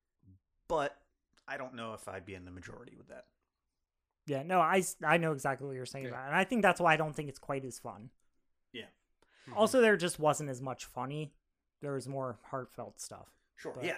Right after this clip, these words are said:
Speaker 1: it's still good. I would still recommend it. If
Speaker 2: Very
Speaker 1: you guys
Speaker 2: good.
Speaker 1: liked the first, uh, season, watch the second season. It's great if you haven't already. I, it, definitely worth watching.
Speaker 3: Mm-hmm.
Speaker 1: Um,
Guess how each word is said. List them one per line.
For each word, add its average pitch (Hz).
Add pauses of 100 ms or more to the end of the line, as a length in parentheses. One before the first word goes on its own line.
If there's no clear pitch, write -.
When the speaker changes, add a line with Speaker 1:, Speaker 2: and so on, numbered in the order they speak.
(120)
Speaker 1:
it's 247
still 285
good. 170
I 123
would 226
still 190
recommend 123
it. -
If 151
Speaker 2:
Very 180
Speaker 1:
you 156
guys 117
Speaker 2:
good. -
Speaker 1:
liked 139
the -
first, -
uh, 104
season, 160 (280)
watch 143
the -
second -
season. 180
It's 226
great - (580)
if -
you 117
haven't 131
already. 101 (180)
I, 113
it, 131 (1000)
definitely 175
worth 127
watching. 87 (260)
Speaker 3:
Mm-hmm. 113
Speaker 1:
Um, 98